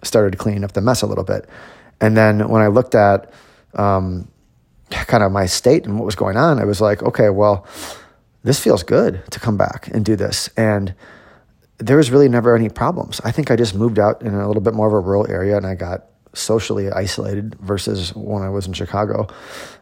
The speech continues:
And I've now connected back up with, uh, with Brent a lot more. And he and I have spent a lot of time together,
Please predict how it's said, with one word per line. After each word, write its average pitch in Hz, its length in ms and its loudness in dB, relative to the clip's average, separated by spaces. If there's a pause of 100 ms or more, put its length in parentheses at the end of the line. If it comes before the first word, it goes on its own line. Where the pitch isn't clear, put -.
(100)
And 107 260 0
I've 98 160 -2
now 104 140 2
connected 101 440 -2
back 95 180 -4
up 98 200 -2
with, 98 280 0
uh, 95 180 0
with 101 200 -2
Brent 98 240 -2
a 101 40 0
lot 95 200 -2
more. 98 200 -4
And 98 220 -6
he 104 120 -2
and 98 100 -2
I 95 40 -4
have 95 120 -4
spent 98 180 -6
a 101 60 0
lot 95 160 0
of 98 60 -6
time 95 200 -6
together, 95 440 -2